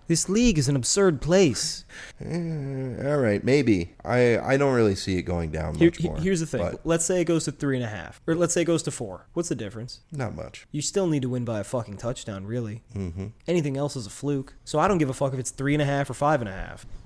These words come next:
Speaker 1: It's all the same shit. But if it's two and a half, that's big difference. You know what you really do? In reality, you go find a fucking college favorite that's gonna win, like Michigan, and you just parlay it with the alt line at minus two and a half or three.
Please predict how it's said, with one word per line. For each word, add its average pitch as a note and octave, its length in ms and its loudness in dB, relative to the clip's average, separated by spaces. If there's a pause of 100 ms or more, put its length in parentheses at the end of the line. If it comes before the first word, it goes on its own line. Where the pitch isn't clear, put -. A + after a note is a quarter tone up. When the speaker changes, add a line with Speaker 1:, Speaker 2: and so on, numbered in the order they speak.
(200)
Speaker 1:
It's - 120 -2
all F3+ 120 6
the C3+ 80 -4
same C3 280 -2
shit. - 400 -4 (840)
But C#3 100 -2
if B2 100 -2
it's A2+ 140 -8
two G3+ 180 2
and A#3 80 4
a C3 60 0
half, F2 440 -10
that's - 160 -8
big A#2 400 2
difference. - 600 -6 (260)
You D3+ 80 -4
know E3+ 80 2
what D3 100 4
you A#2+ 80 0
really B2 240 0
do? F2+ 280 -8 (120)
In B2 120 -2
reality, A#2+ 540 -2 (120)
you B2+ 140 -4
go D#3+ 140 2
find C#3+ 340 0
a A#2+ 40 -2
fucking B2 300 -4
college A2+ 460 -4
favorite G#2 380 -6
that's - 180 -12
gonna G#2 180 -10
win, F#2+ 240 -8
like E2+ 240 -12
Michigan, F#2 540 -12
and F#2+ 180 -12
you G2 100 -8
just G2 280 -10
parlay F#2+ 500 -8
it E2+ 100 -16 (120)
with F#2 240 -12 (140)
the A2 100 -10
alt F#2 260 -8
line F#2 220 -12
at F2+ 100 -12
minus F#2+ 300 -12
two - 160 -14
and F2+ 100 -12
a - 20 -12
half F2+ 240 -14
or F2+ 80 -14
three. F2+ 300 -16